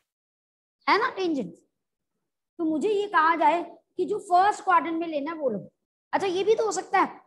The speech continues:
ये line ऐसे extend हो जाती, ये fourth में भी आ जाता tangent,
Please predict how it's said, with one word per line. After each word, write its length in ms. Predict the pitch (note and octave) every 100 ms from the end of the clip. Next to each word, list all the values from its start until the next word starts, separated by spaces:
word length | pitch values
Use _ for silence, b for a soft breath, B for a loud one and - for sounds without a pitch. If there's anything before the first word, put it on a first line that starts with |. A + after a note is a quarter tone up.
| _ _ -
ये 220 | B3+ F4
line 300 | F4 E4 F4+
ऐसे 220 | E4+ F4+
extend 400 | E4 - E4+ E4
हो 60 | E4
जाती, 300 | D4 C#4+ - - _ _ -
ये 100 | E4
fourth 400 | D4+ D4+ D4+ D#4+
में 180 | D#4+ E4
भी 100 | F#4+
आ 120 | E4+
जाता 240 | D#4 D4+ D#4+
tangent, 400 | D4+ B3+ B3+